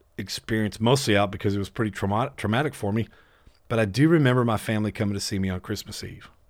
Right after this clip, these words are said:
My newest niece, Skylar, was born December eighth, just around a week before I was arrested, and I hadn't seen her yet. And, and then my mom and dad brought me some basketball shoes to wear as well, so it was really cool. It was great to see my whole family there.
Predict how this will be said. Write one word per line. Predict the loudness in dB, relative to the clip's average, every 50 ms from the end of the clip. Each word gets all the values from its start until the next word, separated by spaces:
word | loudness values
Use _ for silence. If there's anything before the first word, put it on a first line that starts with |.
| _ _ _ _ _ _ _ _ _ _ _ _ _ _ _ _
My | 0 2 4
newest | 6 6 8 6 6 4 2
niece, | 2 2 2 2 0 -2 -4
Skylar, | -2 0 2 4 4 4 2 0 -4 -8 -12 -18 -20 -20 -20 -20 -20 _ _ _ _ _ _ _ -4
was | -2 -2 0 0
born | -2 -2 0 2 2 2 0 -2 -4
December | -6 -6 -4 -2 0 0 0 -2 -2
eighth, | -4 -6 -6 -4
just | -4 -4 -2 -2
around | 0 0 0
a | 0
week | 0 -2 -2 -4
before | -6 -6 -2 0 0
I | 0
was | 0 0 -2
arrested, | -4 -4 -2 -4 -4 -4 -4 -6 -6 -8 -12 -20 -20 -20 -20 -20 -20 -20 _ _ -8
and | -6 -4
I | -2
hadn't | 0 0 0 0
seen | -2 -2 -2 -2 -2
her | -4
yet. | -4 -6 -10 -14 _ -20 _ _ _ _ _ _ _ _ _ _ _ _ _ _ _ _ _ _ _ -6
And, | -6 -6 -4
and | -4 -2 0 2
then | 2 4 4
my | 4 4
mom | 4 4 2 2
and | 2 0
dad | 0 0 0 0 -2
brought | -2 -2 -4 -4
me | -6
some | -8 -8 -8 -8
basketball | -8 -6 -6 -8 -8 -8 -8 -8 -8 -8 -8
shoes | -8 -8 -8 -8 -10 -10 -12 -12
to | -12 -10
wear | -10 -8 -8 -6 -6
as | -6 -6 -6
well, | -8 -8 -6 -8 -8 -8
so | -6 -4 -2 -2
it | 0
was | 0 2 2 4
really | 4 4 6 6 4 4 2 0
cool. | -4 -4 -4 -4 -4
It | -4
was | -4 -6 -4
great | 0 2 2 2 2
to | 0
see | -2 -2 0 0
my | 0 2
whole | 4 4 4
family | 2 2 0 0 0 0 -2
there. | -4 -6 -8 -10